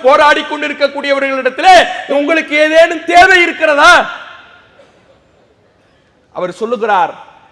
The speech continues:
"ஹாஜதி இதா அன மித்து ஃபர்கப் இசாஃபி அர்லில் அது." நான் மரணித்து விட்டேன் என்றால், என்னுடைய உடலை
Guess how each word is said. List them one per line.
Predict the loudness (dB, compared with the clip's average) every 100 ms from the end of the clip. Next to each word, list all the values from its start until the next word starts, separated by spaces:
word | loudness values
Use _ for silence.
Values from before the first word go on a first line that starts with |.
| _ _
"ஹாஜதி | -6 -4 -4 -6 -8 -12 -14 -12
இதா | -4 0 0 -2
அன | -8 -8
மித்து | -10 -12 -14 -8 -6 -6 -10 -20 _ _ _ _ _ _ -2
ஃபர்கப் | 0 -2 0 2 2 -4 -18 -20 -20 _ _
இசாஃபி | -14 -4 0 2 0 0
அர்லில் | 0 2 2 0 -4 -2 -4 -6 -6
அது." | -4 0 -2 -4 -16 -20 _ _ _ _ _ _ _ _ _ _ _ _
நான் | -4 -2 -2 0
மரணித்து | 0 0 -2 -8 -8
விட்டேன் | -6 -4 -2
என்றால், | -2 0 2 4 2 -2 -14 -18 -20 -20 _ _ _ _ _
என்னுடைய | -2 0 2 4 4
உடலை | 4 2 4 4 2